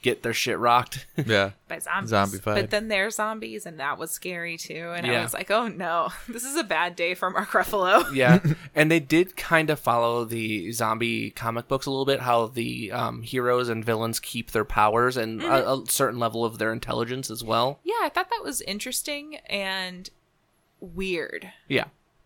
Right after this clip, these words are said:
Speaker 1: It's a very strange combination, but the, the original comic, uh, was, I'm, I'm blanking on his name, but it was the guy that wrote, um, The Walking Dead.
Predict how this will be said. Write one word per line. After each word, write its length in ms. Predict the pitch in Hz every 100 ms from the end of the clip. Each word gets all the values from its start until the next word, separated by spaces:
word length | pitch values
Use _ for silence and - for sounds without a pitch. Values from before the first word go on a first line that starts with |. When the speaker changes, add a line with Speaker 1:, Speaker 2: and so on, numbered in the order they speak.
| _ _ _ _ - _
Speaker 1:
It's 100 | -
a 40 |
very 200 | 196 208
strange 520 | 180 - 120 117 117 -
combination, 520 | 120 113 110 - 123
but 240 | 131 123
the, 160 | - 120
the 220 | 120 117
original 280 | 127 147 143
comic, 480 | - 120 117 117 - - - -
uh, 240 | 113 113 113
was, 240 | 117 -
I'm, 220 | 120 120 117
I'm 140 | 123
blanking 340 | 123 123 123
on 80 | 113
his 160 | 117 117
name, 240 | 113 117
but 100 | 113
it 20 | 85
was 160 | 117
the 80 | 120
guy 160 | 117 113
that 140 | 95
wrote, 440 | 110 120 113 - 123
um, 360 | 120 117 107
The 100 | 120
Walking 380 | 113 113 - 113
Dead. 260 | 110 117